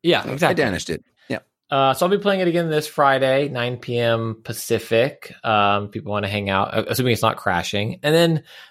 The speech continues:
Speaker 1: I streamed on Saturday with Wombat from Cheap Ass Gamer, and he, I let the, you know, whoever wants to spend their time streaming with me, they get to pick the game.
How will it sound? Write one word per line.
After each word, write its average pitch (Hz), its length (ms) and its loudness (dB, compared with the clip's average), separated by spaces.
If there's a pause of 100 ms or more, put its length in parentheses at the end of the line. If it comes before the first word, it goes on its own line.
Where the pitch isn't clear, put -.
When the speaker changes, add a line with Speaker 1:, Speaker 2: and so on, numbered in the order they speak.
(120)
Speaker 1:
I 127 240 4
streamed 147 640 0
on 123 160 2
Saturday 135 580 2
with 104 240 -2
Wombat 110 500 2
from 110 100 -14
Cheap - 180 -8
Ass 98 140 2
Gamer, 98 340 -2
and 98 300 -2
he, 98 280 -10
I 104 140 0
let 101 240 2
the, 92 340 2
you 98 80 -4
know, 90 100 -4
whoever 98 300 0
wants 98 240 -2
to 95 220 -4
spend 117 320 0
their 110 80 2
time 104 240 -2
streaming 113 300 -2
with 92 160 -6
me, 90 80 -4
they 90 100 -2
get 90 140 -8
to - 40 -18
pick - 180 -10
the 90 60 -14
game. 90 380 -6